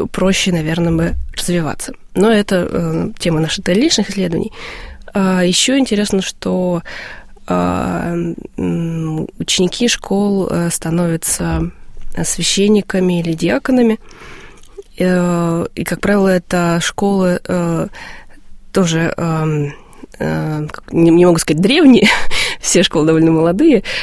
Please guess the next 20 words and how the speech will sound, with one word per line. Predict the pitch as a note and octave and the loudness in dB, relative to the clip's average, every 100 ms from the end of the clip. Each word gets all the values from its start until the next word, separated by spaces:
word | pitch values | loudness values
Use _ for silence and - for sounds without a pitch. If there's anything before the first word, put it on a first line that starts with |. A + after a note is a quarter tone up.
| - - | -6 2
но | F3 F#3 | 4 6
школы | F#3 - G#3 F#3+ | 4 2 4 4
из | F3 | 4
девяностых, | F3+ G#3 G3 C#3 - D3+ | 4 6 6 2 -2 -8
где | - - D#3+ E3+ F3 | -8 -4 -2 0 2
уже | E3 E3+ F3 | 2 0 0
сложилась | - E3+ F3 F#3 E3+ E3 | 0 0 2 2 2 0
такая, | - - D3 C#3 | -6 -6 -6 -6
как | - | -6
бы, | C#3 | -4
та | F3 D3+ - - | -2 -4 -6 -4
атмосфера, | D3+ E3+ E3 B3 B3 | -2 0 2 2 2
традиция, | - E3 E3 G#3+ - E3+ D3+ - - - - D#4 | 2 0 0 0 0 0 -2 -6 -14 -14 -16 -6
э, | E3+ D#3+ D3+ | -2 0 0
взаимодействия | D3+ D#3+ D#3+ D#3 G3 - - D3 D3 | 2 2 2 4 2 2 -2 -4 -2
с | - D#3+ D3 - | -2 -2 -2 0
церковью, | A3 B3 - E3 | 0 0 0 0
с | D#3 | 0
се-, | - - E3 | -2 0 0
семьями | - G#3 A#3 G#3 F#3 E3+ | 2 2 4 6 4 2